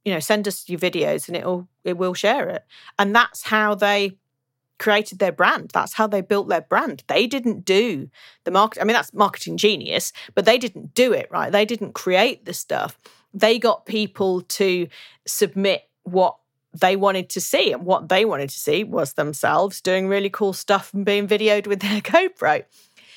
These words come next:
So there's all sorts of ways that you can utilize, um,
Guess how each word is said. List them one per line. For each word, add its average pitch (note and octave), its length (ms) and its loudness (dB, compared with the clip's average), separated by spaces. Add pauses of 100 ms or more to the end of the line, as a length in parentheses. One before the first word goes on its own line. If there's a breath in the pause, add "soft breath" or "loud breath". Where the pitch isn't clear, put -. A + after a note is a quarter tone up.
(200 soft breath)
So C4+ 160 0
there's C4+ 200 2
all D#4 180 0
sorts - 280 0
of A3+ 120 -4
ways A#3 420 2
that - 160 -4
you F#3+ 220 -4
can F#3+ 260 -4
utilize, F#3 920 -2 (460 loud breath)
um, F#3+ 380 0